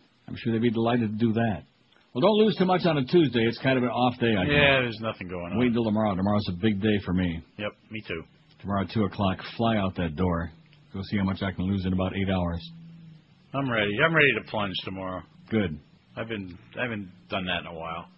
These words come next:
Speaker 1: Like our friend Derek says, "Don't be afraid. Send it in."
Speaker 2: Since I came back from Las Vegas.
Speaker 1: Oh, by the way, speaking of that, speaking of Vegas,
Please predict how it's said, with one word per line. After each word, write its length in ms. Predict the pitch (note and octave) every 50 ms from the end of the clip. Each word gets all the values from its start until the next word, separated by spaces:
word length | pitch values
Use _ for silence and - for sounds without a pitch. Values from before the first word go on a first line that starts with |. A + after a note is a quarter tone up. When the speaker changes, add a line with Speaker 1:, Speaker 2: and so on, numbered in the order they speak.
| _ - -
Speaker 1:
Like 160 | F#2+ G2 F#2+
our 100 | G#2 G2
friend 260 | F#2+ - B2+ A#2+ A2
Derek 240 | G#2+ A#2+ A2 G#2 G2+
says, 280 | - - G#2+ G2+ F2+ E2+
"Don't 220 | F2 B2 C3+ C3+ C3+
be 160 | D3 C3+ B2
afraid. 340 | A#2+ - - A#2 G2+ G2 F#2+ F2 - -
Send 180 | - A#2+ A#2 A2+
it 80 | G#2+ F#2+
in." 260 | F#2+ F2 D#2+ D#2+ D#2 - - -
Speaker 2:
Since 160 | G2 F#2+ - G#2+
I 140 | G#2+ -
came 140 | A#2+ A#2 G#2+
back 180 | A2 A2+ A#2+ B2
from 120 | - A#2
Las 160 | A2+ A2+ A#2 - -
Vegas. 360 | B2 C#3 D#3+ D#3+ - - - - - _ _ _ _ _ _ _ _ -
Speaker 1:
Oh, 100 | - F3+
by 140 | F#3+ G3+ G#3+
the 80 | G#3 G3
way, 140 | G3 F#3+ D#3+
speaking 400 | - - - A3 B3+ G#3+ A3+ F#3
of 80 | D#3+ C#3
that, 260 | D3+ F3 E3+ D3+ D3 C#3+
speaking 320 | - - E3+ D#3+ D#3 D3
of 100 | C3+ A2+
Vegas, 320 | C3+ C3+ C#3 D3 F#3 F#3+